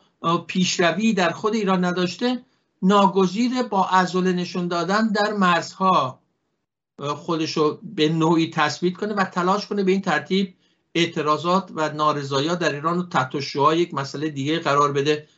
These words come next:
توجه رو به جای دیگه جلب کنه. این، این تمام، اه، به اصطلاح علت و ریشه اساسی این رزمایش‌هایی است که ما، ما می‌بینیم. من توی گفتم این رزمایش‌ها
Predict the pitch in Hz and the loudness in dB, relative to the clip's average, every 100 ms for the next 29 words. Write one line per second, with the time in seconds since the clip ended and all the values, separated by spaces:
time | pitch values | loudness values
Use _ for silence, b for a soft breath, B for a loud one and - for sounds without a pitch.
0 | b - 156 143 143 160 147 143 156 131 | b 0 2 2 -2 -2 -4 -4 -4 -2
1 | 147 143 117 110 104 113 _ _ _ - | -4 -2 -4 -4 -8 -12 _ _ _ -4
2 | 277 285 254 - 247 240 - 180 196 214 | -2 -2 -4 -2 0 0 2 4 4 2
3 | 208 208 196 _ _ _ _ - 160 156 | 0 -4 -4 _ _ _ _ -4 0 0
4 | 196 143 180 180 - 165 151 185 185 180 | -2 -4 -2 -2 -2 0 2 0 0 -2
5 | 143 - 202 - 160 - 143 139 185 190 | -2 -2 -4 -2 -4 -2 -2 -2 2 4
6 | 180 175 180 - b b b - 180 175 | 6 2 -4 -14 b b b 0 2 2
7 | - 151 151 139 147 139 131 160 160 - | -2 -2 -2 0 -4 -6 -4 -2 -2 -4
8 | 143 147 151 151 _ _ _ _ _ 143 | -4 -2 -2 -6 _ _ _ _ _ -6
9 | 143 143 139 131 143 180 190 165 - 175 | -2 0 2 2 4 4 4 2 2 2
10 | 165 156 139 139 131 151 160 170 | 2 2 0 -2 -2 0 0 -2